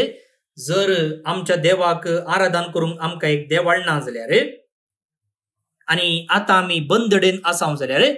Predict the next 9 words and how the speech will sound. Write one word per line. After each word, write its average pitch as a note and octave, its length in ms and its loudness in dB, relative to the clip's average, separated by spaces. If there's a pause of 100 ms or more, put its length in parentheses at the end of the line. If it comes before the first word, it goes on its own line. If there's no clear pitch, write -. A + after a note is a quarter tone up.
(280)
हाका C4+ 280 2 (100)
कारण A#3 400 2
कोण D#3 260 -2 (640)
म्हणून A3 920 0
एका C4+ 240 4
रितीन B3 320 0 (220)
ती C4 440 0
विमर्श C#4 480 2 (140)
करतात, C3 380 -2